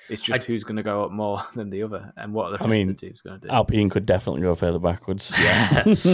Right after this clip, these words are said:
Speaker 3: It's definitely possible. I mean, like, th-, they're in a bit of limbo situation at the minute, and the only thing that worries me about Alpine and that is thinking back to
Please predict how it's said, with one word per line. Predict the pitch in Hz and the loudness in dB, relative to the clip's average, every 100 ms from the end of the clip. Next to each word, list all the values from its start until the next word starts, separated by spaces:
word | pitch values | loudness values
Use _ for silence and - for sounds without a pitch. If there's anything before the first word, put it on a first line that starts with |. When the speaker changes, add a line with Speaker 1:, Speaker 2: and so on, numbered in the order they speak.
| 160 127 135 - - 139 139 104 | 4 4 2 2 -6 -4 -4 -4
Speaker 3:
It's | - 294 | -8 0
definitely | 123 139 110 98 | 0 4 4 4
possible. | 104 92 98 92 - 143 | 4 2 0 0 -2 0
I | 127 | 4
mean, | 131 117 117 - _ - | 6 4 2 -6 _ 0
like, | 123 107 98 - _ _ - - - 117 - | 4 4 2 -4 _ _ -12 -12 -10 -12 -12
th-, | - _ _ _ _ - | -14 _ _ _ _ 4
they're | 117 123 | 6 6
in | 120 | 6
a | |
bit | 117 98 | 4 4
of | 104 | 4
limbo | 104 113 107 98 | 4 6 6 6
situation | 95 95 95 92 - 85 | 4 2 2 2 2 -2
at | |
the | 82 | 2
minute, | 98 92 90 | 4 4 2
and | 87 98 95 92 | 2 2 2 4
the | 101 | 4
only | 104 104 | 6 4
thing | |
that | 104 | 4
worries | 101 101 98 | 4 4 4
me | |
about | 98 98 69 | 4 4 4
Alpine | 95 - 101 95 | 2 2 2 2
and | 90 95 | 4 4
that | 92 80 - - | 4 2 -2 -4
is | 98 87 87 85 - - - - _ - | 0 0 0 -4 -10 -14 -20 -20 _ 0
thinking | 107 92 101 95 | 0 2 0 2
back | 95 - - | 2 0 -6
to | - 98 90 90 | 0 2 2 2